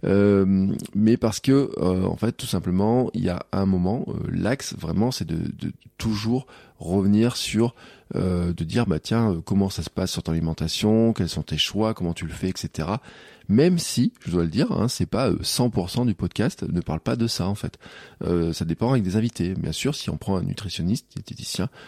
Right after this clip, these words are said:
cent pour cent du podcast va être consacré. Enfin, je dis cent pour cent non, parce que comme ils sont tous sportifs, en fait, on va prendre du temps pour parler de, du contexte, de leurs entraînements, de ce qu'ils font, de où ils en sont, de ce qui,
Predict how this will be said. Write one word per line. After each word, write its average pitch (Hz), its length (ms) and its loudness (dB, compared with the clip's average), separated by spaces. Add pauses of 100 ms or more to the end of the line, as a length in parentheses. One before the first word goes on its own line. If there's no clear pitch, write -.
(140)
cent 110 180 0
pour 98 140 -8
cent 101 100 2
du 98 80 2
podcast 92 340 0
va 82 60 0
être - 100 -4
consacré. 120 600 0 (540)
Enfin, 90 200 0
je 78 80 -2
dis 82 80 -6
cent 85 160 -2
pour 87 160 -6
cent 90 160 0
non, 101 220 4
parce - 200 -8
que - 80 -6 (380)
comme 95 140 0
ils 95 40 0
sont 95 120 0
tous 110 120 -6
sportifs, - 460 -4
en 85 80 0
fait, - 260 -2
on 85 140 2
va 82 80 0
prendre 101 260 0
du 87 100 -4
temps 95 280 0
pour 80 180 -6
parler 80 320 -2
de, 87 160 -2 (340)
du - 120 -14
contexte, 90 480 0
de 90 60 4
leurs 76 200 -2
entraînements, 85 540 0
de 87 80 -2
ce - 80 -8
qu'ils - 160 -12
font, 101 400 0
de 82 120 0
où 82 160 -2
ils 85 80 -2
en 78 80 0
sont, 101 400 2
de 90 80 0
ce - 100 -6
qui, - 220 -6